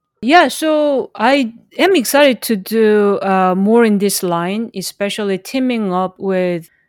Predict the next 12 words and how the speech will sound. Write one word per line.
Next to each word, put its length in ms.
experts 760
outside 400
the 40
computer 400
science 520
who 640
specializes 1040
in 280
either 220
moral 380
philosophy 760
or 560